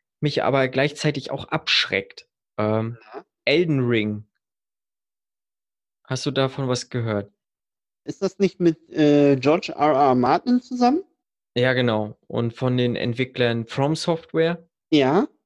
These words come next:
Speaker 1: die halt hier die Dark Souls Spiele gemacht haben und,
Speaker 2: Ja.
Speaker 1: äh, Sek-, Sekiro jetzt als neues Spiel
Speaker 2: Ja.
Speaker 1: und,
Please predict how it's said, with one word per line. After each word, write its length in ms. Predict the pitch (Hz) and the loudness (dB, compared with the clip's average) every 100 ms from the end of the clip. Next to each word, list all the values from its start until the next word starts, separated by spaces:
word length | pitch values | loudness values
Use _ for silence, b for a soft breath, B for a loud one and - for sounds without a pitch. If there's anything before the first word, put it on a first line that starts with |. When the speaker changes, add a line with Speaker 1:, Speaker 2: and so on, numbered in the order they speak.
| _ _ _ _ _ | _ _ _ _ _
Speaker 1:
die 200 | 127 123 | -2 0
halt 380 | 117 113 113 113 | 0 0 0 -2
hier 180 | - 120 | -4 -6
die 140 | 107 107 | -4 -2
Dark 260 | 107 127 | 0 -2
Souls 640 | - 127 123 120 - - - | -4 -4 -2 -4 -8 -14 -10
Spiele 440 | - - 131 127 | -8 -8 -6 -4
gemacht 400 | 123 120 117 - 127 | -2 -2 -4 -6 -4
haben 380 | 117 117 113 | -4 -4 -6
und, 600 | - 113 113 113 113 113 - | -8 -8 -6 -6 -8 -8 -2
Speaker 2:
Ja. 360 | 120 131 110 | 0 0 -2
Speaker 1:
äh, 40 | 110 | -4
Sek-, 320 | 113 120 - | -8 -10 -10
Sekiro 640 | 120 127 - 160 147 139 | -8 -4 0 2 2 2
jetzt 220 | 127 123 - | 2 0 -4
als 200 | 120 - | -6 -2
neues 240 | 120 123 - | 0 0 -2
Spiel 500 | - 127 127 123 117 | -8 -6 -2 -2 -2
Speaker 2:
Ja. 220 | 117 120 | -2 -2
Speaker 1:
und, 300 | 123 - - | -4 -6 -14